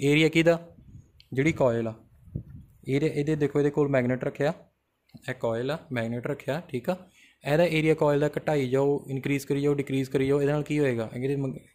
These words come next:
ਏਰੀਆ ਚੇਂਜ ਹੋ ਗਿਆ, ਮੈਗਨੈਟਿਕ ਫਲਕਸ ਵੇਰੀ ਹੋ ਰਹੀ ਉਹਦੇ ਕ੍ਰੋਸ, ਤੇ ਕੀ ਹੋ ਜਾਏਗਾ? ਕਰੰਟ ਕੀ ਹੋ ਜਾਏਗਾ? ਇੰਡਿਊਸ ਹੋ ਜਾਏਗਾ। ਠੀਕ ਹੈ ਜੀ, ਸੋ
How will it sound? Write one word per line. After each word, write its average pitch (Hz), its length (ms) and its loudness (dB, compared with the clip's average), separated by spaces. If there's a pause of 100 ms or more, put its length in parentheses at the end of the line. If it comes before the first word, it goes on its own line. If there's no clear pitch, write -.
(120)
ਏਰੀਆ 143 320 0
ਚੇਂਜ 165 320 0
ਹੋ 156 220 0
ਗਿਆ, 139 180 2
ਮੈਗਨੈਟਿਕ 139 360 0
ਫਲਕਸ - 300 -2
ਵੇਰੀ 165 200 2
ਹੋ 175 100 4
ਰਹੀ 156 220 2
ਉਹਦੇ 156 140 0
ਕ੍ਰੋਸ, 139 340 -2 (400)
ਤੇ 135 60 -12
ਕੀ - 120 -2
ਹੋ 151 60 6
ਜਾਏਗਾ? 139 160 4
ਕਰੰਟ 131 260 0
ਕੀ - 120 -4
ਹੋ 147 40 2
ਜਾਏਗਾ? 139 220 0
ਇੰਡਿਊਸ 131 400 -4
ਹੋ 123 60 -4
ਜਾਏਗਾ। 104 240 -8 (3000)
ਠੀਕ - 220 -10
ਹੈ 160 60 2
ਜੀ, 160 120 -4 (160)
ਸੋ - 140 -10